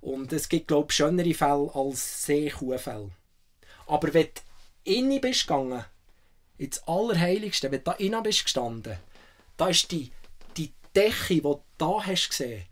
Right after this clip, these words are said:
die war prunkvoll gsi. Das hat glänzt, das hat glitzert. Und die Stiftshütte hat umgerechnet in die heutige Zeit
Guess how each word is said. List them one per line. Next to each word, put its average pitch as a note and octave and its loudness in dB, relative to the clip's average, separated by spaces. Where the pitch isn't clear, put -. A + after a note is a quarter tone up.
die F3 -8
war - 0
prunkvoll F3 0
gsi. G#2+ -8
Das E3+ -4
hat D#3 -6
glänzt, E3 -4
das - -2
hat C3 -10
glitzert. - -4
Und E3+ 4
die D#3+ 0
Stiftshütte D3+ 0
hat C3 -4
umgerechnet C#3+ -2
in C3+ -12
die C3+ -4
heutige D#3 -4
Zeit - -8